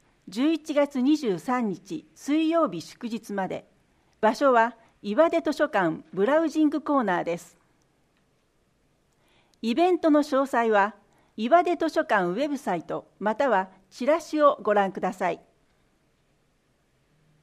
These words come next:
十月の休館日をお知らせします。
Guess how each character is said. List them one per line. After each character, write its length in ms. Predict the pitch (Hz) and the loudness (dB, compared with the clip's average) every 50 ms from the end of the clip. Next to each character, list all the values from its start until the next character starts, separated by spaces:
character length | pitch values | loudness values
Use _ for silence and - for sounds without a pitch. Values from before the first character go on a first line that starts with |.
| _ _ _ _ _ _ _ _ _ _ _ _ _ _ | _ _ _ _ _ _ _ _ _ _ _ _ _ _
十 240 | - 269 320 359 330 | -2 0 0 2 4
月 240 | 339 320 330 - 285 | 2 2 2 2 2
の 220 | 269 254 254 240 | 2 2 0 -2
休 320 | - - - 294 339 349 | -6 -4 -2 0 0 0
館 260 | 330 359 349 349 302 247 | 2 2 4 4 4 4
日 140 | 226 190 | 2 2
を 160 | 175 165 - - | 0 0 -2 -4
お 80 | 202 | -8
知 120 | - - 196 | -8 -4 -2
ら 120 | - - | -2 -2
せ 140 | - 208 190 | -2 -6 -8
し 160 | - - 185 | -8 -6 -6
ま 140 | 170 165 180 | -6 -6 -6
す。 220 | - - - _ | -10 -16 -20 _